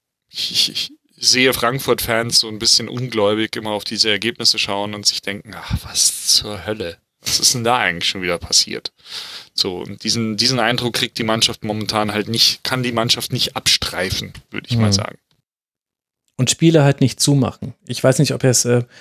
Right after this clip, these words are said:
Speaker 2: angesprochen habt, als ich kurz weg war, aber die Chance, die Younes zum Beispiel aus, äh, vier zu eins hat,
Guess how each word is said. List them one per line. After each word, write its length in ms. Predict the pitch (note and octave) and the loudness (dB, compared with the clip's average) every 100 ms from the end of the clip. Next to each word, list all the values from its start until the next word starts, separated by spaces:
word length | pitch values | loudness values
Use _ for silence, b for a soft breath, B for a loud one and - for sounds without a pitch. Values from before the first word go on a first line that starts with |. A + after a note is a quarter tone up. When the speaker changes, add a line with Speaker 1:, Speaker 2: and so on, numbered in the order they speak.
| B B - | B B 0
Speaker 2:
angesprochen 540 | C3+ C#3+ - B2+ B2+ | 4 4 4 4 4
habt, 140 | B2 A#2 | 4 2
als 120 | - | -2
ich 80 | A#2 | 0
kurz 200 | A#2+ - | -2 2
weg 200 | B2+ - | 2 4
war, 100 | C3 | 4
aber 160 | A#2+ A#2+ | 4 4
die 240 | A#2+ B2+ | 4 4
Chance, 320 | - C3+ C3+ - | 6 6 4 2
die 60 | A#2+ | 4
Younes 360 | C3 D#3 C#3+ | 6 6 4
zum 120 | - C3+ | 4 6
Beispiel 760 | B2+ B2 - C3+ C#3 - - - | 4 4 4 4 4 -2 -12 0
aus, 280 | A#2+ A#2 - | 2 2 -2
äh, 160 | B2 | -4
vier 320 | - - B2+ | -4 0 0
zu 140 | - B2+ | 0 0
eins 300 | A2+ C3 - | 0 0 0
hat, 200 | C3 | -2